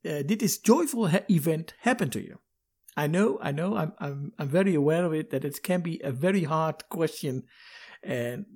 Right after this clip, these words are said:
to think about the why of joyful things in your life. But I can assure you it becomes easier.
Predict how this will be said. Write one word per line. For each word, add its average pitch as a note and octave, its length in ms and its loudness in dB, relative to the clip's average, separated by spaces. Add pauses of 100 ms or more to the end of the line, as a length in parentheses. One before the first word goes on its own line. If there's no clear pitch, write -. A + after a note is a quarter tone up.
(120)
to E3 80 -2
think B3 320 2
about C#3+ 340 0
the D3 120 6
why F3 680 2 (220)
of D3 300 0 (120)
joyful F#3+ 440 6
things E3 540 0
in D#3+ 180 -2
your C#3+ 120 4
life. - 560 -4 (420)
But D#3 160 -4
I E3+ 60 0
can G3 160 2
assure G#3 360 4
you G3+ 240 4
it D#3+ 120 0
becomes F3+ 460 2
easier. D#3 580 4